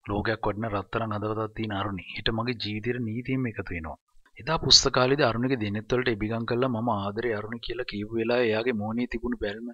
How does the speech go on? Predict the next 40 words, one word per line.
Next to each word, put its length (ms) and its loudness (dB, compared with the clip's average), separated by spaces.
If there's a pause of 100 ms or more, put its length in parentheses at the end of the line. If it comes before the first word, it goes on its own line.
(500)
මම 160 2
කොයිතරම් 420 2
සෙනෙහසින් 540 0
ඒ 140 0
ඇස් 180 2
දිහා 220 0
බලාගෙන 400 0
ඉන්නේ 300 -4
නැද්ද? 140 -10 (640)
අරුණි 260 -2
මගේ 260 0
උරේසේ 460 0
ඔළුව 240 0
හංගගෙන 440 -2
කතා 300 -2
නැතුව 280 0
ඇස් 220 6
පියාගෙන 380 -2
ඉන්නකොට 380 -4
මගේ 260 -4
ඇඟිලි 280 -6
තුඩු 220 -4
එයාගේ 300 -4
හිසගේ 360 -4
අතරේ 280 -2
දඟා 320 -6
කරපු 240 -4
හැටි. 320 -2 (800)
හන්තාන 420 0
කඳු 240 -2
මුදුනේ 320 0
අපි 140 -4
දෙන්න 200 -2
එකිනෙකාට 560 -4
තුරුල් 280 0
වෙලා 260 -2
පයින් 300 -6
ගස් 300 2
අස්සෙන් 360 2
හොගාගෙන 640 0